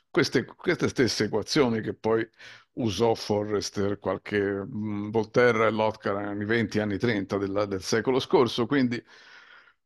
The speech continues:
funziona, ma avete bisogno di uno, due, tre parametri e un certo numero di costanti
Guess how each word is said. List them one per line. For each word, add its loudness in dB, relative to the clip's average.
funziona, 4
ma 4
avete 4
bisogno -2
di -4
uno, 4
due, 0
tre 2
parametri 2
e -2
un 4
certo 0
numero 4
di 0
costanti -4